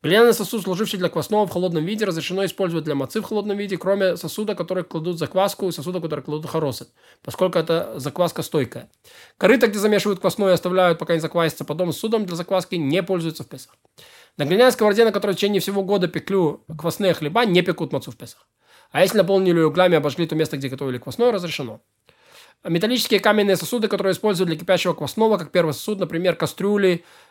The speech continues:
э, котлы, кладут в большие сосуды, наполненные водой, чтобы их закрыть, и кипятят их там, пока не исторгнут квасное, пока из них оно не выйдет. А потом споласкивают в холодной воде и используют для мацы. И также с ножами, которые про-, следует прокипятить лезвие и ручку в первом сосуде, затем их можно использовать для мацы.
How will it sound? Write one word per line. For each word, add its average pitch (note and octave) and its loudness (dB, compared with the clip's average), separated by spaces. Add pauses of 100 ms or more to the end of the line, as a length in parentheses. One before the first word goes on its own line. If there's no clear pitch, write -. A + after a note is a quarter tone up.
(100)
э, D#3 -4
котлы, G3 4
кладут F3+ 2
в - -2
большие E3 0
сосуды, G#3 -4
наполненные G3 -2
водой, F#3+ -2
чтобы D#3 -6
их C#3 -8
закрыть, G3 -4
и F3+ -10
кипятят F3+ -4
их - -10
там, A3+ -2
пока F#3 0
не F3 0 (360)
исторгнут E3 0
квасное, C3 -6
пока - -2
из C#3 -2
них C#3+ -4
оно C#3 -2
не C3 -4
выйдет. A2+ -10
А C3 -8
потом G3 -4
споласкивают G3 -4
в - -14
холодной D#3 -4
воде E3+ -4
и F3+ -4
используют D#3+ -6
для D3 -8
мацы. - -16 (580)
И - -10
также G#3 2
с - -8
ножами, F3 0
которые D3+ -6
про-, D3+ 0
следует F3+ -4
прокипятить D#3+ -6
лезвие G3 -2
и - 0
ручку F#3+ -4
в - -10
первом D#3 -2
сосуде, G#3 -6
затем F#3+ -6
их - -8
можно E3+ -4
использовать C#3+ -8
для A#2 -8
мацы. A#2+ -14